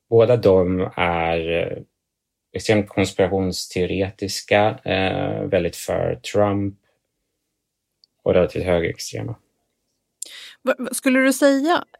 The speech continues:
Speaker 2: eh, att väljarna påverkas av de här grupperna?
Speaker 1: Det, alltså, det är, som, som jag nämnde tidigare, de kommer,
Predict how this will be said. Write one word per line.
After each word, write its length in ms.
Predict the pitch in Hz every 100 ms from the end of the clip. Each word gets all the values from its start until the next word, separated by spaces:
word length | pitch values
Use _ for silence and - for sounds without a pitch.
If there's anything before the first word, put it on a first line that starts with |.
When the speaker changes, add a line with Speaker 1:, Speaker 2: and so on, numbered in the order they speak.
| _
Speaker 2:
eh, 380 | 262 254 240 226
att 240 | 240 - 214
väljarna 400 | 247 233 233 226
påverkas 760 | - 277 220 277 320 285 226
av 120 | 196
de 120 | 180 175
här 80 |
grupperna? 440 | 185 190 196 220 214 _ _ _ _ _ _ _ _ _ -
Speaker 1:
Det, 220 | 170 -
alltså, 220 | 185 180
det 100 | 170
är, 440 | 175 147 175 160
som, 240 | 151 175 156
som 120 | 160
jag 60 | 156
nämnde 220 | 151 147
tidigare, 280 | 147 165 147
de 240 | 135 131
kommer, 680 | - - 127 160 170 165